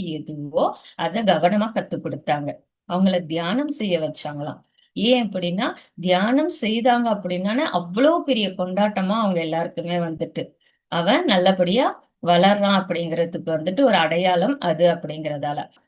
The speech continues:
அந்த குழந்தைகளுக்கு தன்னுடைய உணர்வோட இருக்கக்கூடிய அந்த கல்வியை கத்து கொடுக்குறாங்க. எல்லா ஒரு, அ, கலைகளையும் அவங்களுக்கு கத்து கொடுக்குறாங்க. கத்து கொடுக்கறது எல்லாமே யார் அப்படின்னா பெண் தான் மாஸ்டர்ஸ். அவங்களுடைய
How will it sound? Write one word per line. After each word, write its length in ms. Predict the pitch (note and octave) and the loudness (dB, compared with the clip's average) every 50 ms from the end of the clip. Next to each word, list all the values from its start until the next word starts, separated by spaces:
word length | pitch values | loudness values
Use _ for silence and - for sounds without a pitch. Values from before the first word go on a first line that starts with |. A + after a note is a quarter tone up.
| _ - | _ -4
அந்த 220 | - F#3 F#3+ F#3 F3 F3+ | -2 0 2 0 0 0
குழந்தைகளுக்கு 880 | F3+ F3 F3+ A3 C4 C#4 D4 D4 C#4 - F#3 E3 D#3+ D3+ - - B3+ D4+ - | 2 4 4 6 6 6 4 4 2 2 0 0 -2 -4 -4 -4 -4 -4 -2
தன்னுடைய 420 | - G#3 F#3 F#3 F#3 F3 F3 E3+ D#3+ D#3 | -2 -2 0 0 0 0 0 -2 -2 -2
உணர்வோட 640 | E3 E3+ F#3+ G#3 A3 A3 G#3+ G3+ F3+ E3 D#3+ D3+ E3+ A#3 E4 F#4 - - _ | -2 0 0 0 0 -2 -2 0 0 0 0 0 0 0 0 0 -2 -6 _
இருக்கக்கூடிய 640 | F#3+ A3 B3+ C4+ C4 C4 G#3+ - - E3+ E3 F3+ A3+ D4 - - | -2 0 0 0 2 0 -2 0 -2 -4 -2 0 0 -2 -2 -2
அந்த 220 | - F#3 F#3+ G#3+ G#3+ G#3 | 0 0 2 2 2 0
கல்வியை 500 | - - E3 F3 G3 G#3+ B3 B3 B3 B3 | 0 -2 -2 -2 -2 -2 0 0 0 0
கத்து 260 | B3 G3 - F3 - D#3 | 0 -2 -6 -6 -6 -8
கொடுக்குறாங்க. 480 | D3+ D3+ D3 - D#3 D#3 D3+ D3 C#3+ - - | -8 -8 -8 -6 -4 -4 -4 -4 -6 -8 -4
எல்லா 360 | - F3 F#3 G#3 A#3 B3+ C4 C4 B3 | -2 0 0 2 2 4 4 4 4
ஒரு, 220 | G3+ G3 A#3+ D#4+ G#4+ - - _ _ _ _ _ | 4 2 2 0 0 -4 -10 _ _ _ _ _
அ, 80 | - F3+ F#3 | -6 -4 -2
கலைகளையும் 680 | F3+ G#3+ F#3 G3+ B3 C4+ B3 B3+ B3 B3 B3+ C#4 C4+ | 0 2 2 4 4 4 4 4 2 2 2 2 2
அவங்களுக்கு 360 | A3+ G3 F#3 F3 E3+ E3+ F3 D#3+ | 2 0 0 0 -2 -4 -6 -6
கத்து 280 | - E3 D#3 - F3 E3 | -4 -4 -4 -4 -6 -6
கொடுக்குறாங்க. 460 | F3 E3+ E3 - F3+ D#3+ D#3 D#3+ D3 C#3 | -6 -6 -4 -2 -4 -4 -2 -4 -8 -6
கத்து 260 | - F3+ F3 F3 - A3 | -6 -6 -6 -6 -6 -6
கொடுக்கறது 540 | A#3+ A3+ A3+ A3 G#3+ G#3 F3+ E3+ E3 D#3+ D#3 | -4 -4 -4 -2 -2 -4 -6 -6 -6 -6 -6
எல்லாமே 440 | D3+ D#3 E3 F3+ G3 G3 G#3 A3 A3+ G#3+ | -6 -4 -2 0 0 0 0 0 -2 -2
யார் 300 | F3+ E3 D#3+ F3 F3+ F#3 | -2 0 0 0 0 -2
அப்படின்னா 360 | F3+ F3+ F#3+ D3+ D3+ F#3 A#3 - - | -2 -4 -8 -10 -8 -8 -8 -8 -8
பெண் 260 | - G3 F3+ F#3 F3+ F3 | -6 -6 -6 -6 -6 -4
தான் 220 | F3 E3+ E3+ E3 | -4 -4 -4 -4
மாஸ்டர்ஸ். 480 | D#3 D#3 D3+ - - - C3+ C3 - - - - _ _ _ _ _ _ _ _ - | -6 -6 -6 -6 -6 -6 -6 -6 -6 -8 -10 -14 _ _ _ _ _ _ _ _ -6
அவங்களுடைய 580 | E3+ E3+ F3 E3+ E3 E3+ E3+ E3 E3+ F3+ B3 | -2 0 0 0 2 2 2 2 2 2 2